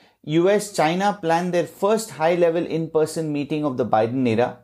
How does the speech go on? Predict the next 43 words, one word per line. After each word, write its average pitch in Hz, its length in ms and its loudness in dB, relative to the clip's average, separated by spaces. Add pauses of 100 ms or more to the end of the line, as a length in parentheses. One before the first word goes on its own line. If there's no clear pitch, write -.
(260)
Secretary 170 480 0
of 175 160 2
State 185 260 0
Anthony 139 380 -2
Blinken 143 400 -2
and 139 160 0
National 127 300 0
Security 143 540 -2
Advisor 123 380 0
Jake 123 280 -2
Sullivan 123 380 -2
and 127 300 0
their 135 120 2
Chinese 127 440 0
counterparts 123 680 0
are 113 120 -2
set 123 280 -2
to 139 40 -6
meet 123 340 -6
Thursday 139 380 0
through 143 220 -6
Friday 127 580 0 (300)
in 117 100 -6
Alaska, 113 640 0 (300)
seeking 185 480 -2
to 190 100 2
lay 147 200 4
out 156 240 2
their 139 100 2
priorities 139 760 0
and 127 220 -8
cover 170 320 -2
a 160 60 0
range 165 340 -2
of 147 200 0
div-, 120 220 -4 (100)
divisive 123 520 2
issues 123 640 0
after 117 280 -6
months 120 340 -4
of 120 160 -6
deteriorating 113 720 -6
ties. 101 460 -4